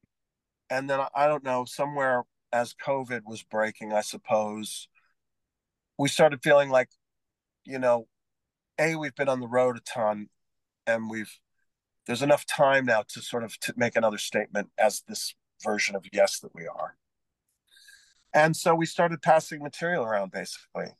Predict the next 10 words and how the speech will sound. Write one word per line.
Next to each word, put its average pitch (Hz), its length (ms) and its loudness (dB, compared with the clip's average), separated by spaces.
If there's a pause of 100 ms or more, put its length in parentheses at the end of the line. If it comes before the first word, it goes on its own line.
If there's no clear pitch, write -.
(160)
And 110 380 2
I 123 220 6
had 127 240 2
some 127 180 -6
ideas, 131 600 -4
and 107 120 -14
John 104 280 -6
had 120 140 0
ideas, 113 460 -6
and, 110 80 -14